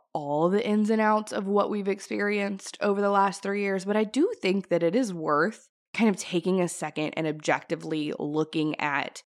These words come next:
what we collectively experienced for the last three years, right? So it started as that we couldn't leave our homes. We couldn't see our friends. We couldn't see our family. And when we did, when people started getting brave enough to actually do that,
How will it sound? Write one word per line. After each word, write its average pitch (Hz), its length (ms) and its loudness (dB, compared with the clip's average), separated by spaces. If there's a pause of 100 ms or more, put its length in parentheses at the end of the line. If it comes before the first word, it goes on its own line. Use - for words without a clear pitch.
(200)
what 180 320 4
we 285 140 6
collectively 156 1300 -2
experienced - 1300 -4 (320)
for 180 80 2
the 151 60 4
last - 260 0
three 156 180 -4
years, - 460 -10 (440)
right? 160 200 4
So 185 80 0
it 165 80 0
started 196 320 4
as 220 160 0
that 185 140 -4
we 180 140 -6
couldn't 175 280 -2
leave 175 140 -2
our 185 100 4
homes. 160 640 -8 (300)
We 165 60 -4
couldn't 165 200 0
see 175 140 0
our 180 120 4
friends. 151 380 -2
We 156 60 -8
couldn't 156 220 -4
see 170 120 0
our 170 100 0
family. 147 640 -6
And 170 120 0
when 160 140 2
we 156 100 -2
did, 180 460 6
when 160 140 2
people 180 280 0
started 170 260 0
getting 156 200 0
brave 160 240 0
enough 147 340 -4
to 247 240 2
actually 170 420 0
do 208 180 -2
that, 156 240 4